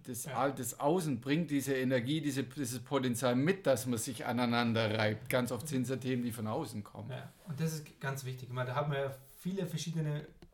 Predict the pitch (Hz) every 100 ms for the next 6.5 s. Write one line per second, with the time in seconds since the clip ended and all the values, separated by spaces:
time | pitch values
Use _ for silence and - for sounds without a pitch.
0 | - _ - 143 165 160 123 117 120 120
1 | 143 139 143 180 165 160 160 - 151 -
2 | 196 190 131 123 117 135 151 160 147 147
3 | 147 135 147 151 - - 143 147 156 147
4 | 143 147 - - - 135 143 - 139 180
5 | 165 135 - - 160 160 - - 143 -
6 | - 151 127 113